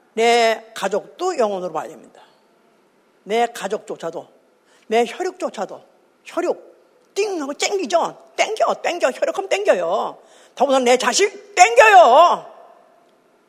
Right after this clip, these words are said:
그런데 내 자식을 영혼으로 보느냐, 영혼으로 대접하느냐, 영혼으로 상대하느냐,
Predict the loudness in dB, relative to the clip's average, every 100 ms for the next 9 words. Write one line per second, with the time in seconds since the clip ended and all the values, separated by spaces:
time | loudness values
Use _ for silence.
0 | _ _ _ -2 0 4 8 8 8 4
1 | 0 0 0 -2 -2 -12 -20 _ 2 2
2 | 4 2 2 6 6 6 2 4 4 4
3 | -2 -18 -10 2 2 4 2 2 6 4
4 | 6 2 4 2 0 0 4 4 4 -6
5 | -20 -20 _ _ _ _ _ _ _ _
6 | _ 2 4 4 2 0 -2 4 4 4
7 | 4 4 4 0 -12